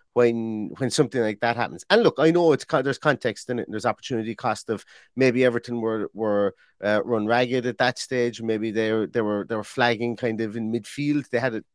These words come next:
you know, they, while, while they had an awful lot of chances, we had a lot of possession, and they were, they were chasing us for possession in midfield. Buendia comes on and finishes the job. And I know th-, I've no numbers to back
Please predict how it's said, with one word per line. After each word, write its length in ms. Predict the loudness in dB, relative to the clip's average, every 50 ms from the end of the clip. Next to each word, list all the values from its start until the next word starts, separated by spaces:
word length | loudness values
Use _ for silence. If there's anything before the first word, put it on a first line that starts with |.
| _ _ _ -20 -14
you 140 | -8 -4 -2
know, 140 | 0 0 0
they, 220 | 0 -2 -2 -4
while, 280 | -4 -4 -2 0 0 0 0
while 160 | 0 -2 0
they 100 | 0 2
had 240 | 2 2 0 0 -4 -12 _ _ _ _ _ 0
an 120 | 4 6
awful 280 | 6 6 6 4 2 0
lot 100 | -2 0
of 80 | -2 -4
chances, 560 | -4 -2 0 0 0 0 -2 -6 -6 -6 -6
we 80 | -4 -2
had 140 | -2 -2 0
a 40 |
lot 140 | 0 0 0
of 80 | -2 -4
possession, 460 | -4 -2 0 0 -2 -2 -6 -4 -4
and 120 | -4 -2
they 120 | 0 0 2
were, 320 | 2 0 -2 -2 -2 -4 -2
they 80 | -4
were 100 | -4 -4
chasing 460 | -4 -4 -4 -4 -4 -4 -4 -6 -6
us 100 | -6 -6
for 140 | -6 -8 -10
possession 460 | -10 -8 -6 -6 -6 -6 -6 -8 -8
in 80 | -8 -8
midfield. 480 | -8 -10 -10 -8 -6 -4 -4 -4 -6 -10 _ _ -20 _ _ -2
Buendia 340 | 0 0 2 2 2 2 0
comes 220 | -2 -6 -4 -2
on 180 | 0 0 0 0
and 140 | -2 -4 -4
finishes 520 | -4 -4 -2 -2 -4 -4 -6 -8 -8 -8
the 140 | -10 -12 -6
job. 260 | -2 0 0 0 0
And 100 | -2 -4
I 40 | 0
know 220 | 2 4 4 4 2 -4 _ _ _ _ _ _
th-, 120 | -16 -16 -8 _ 2
I've 160 | 4 4 4
no 320 | 4 2 2 2 2 0 _ _ _ _ -4
numbers 420 | 0 2 2 2 2 -2 -2 0
to 100 | -2 -2
back 280 | 0 2 0 0 0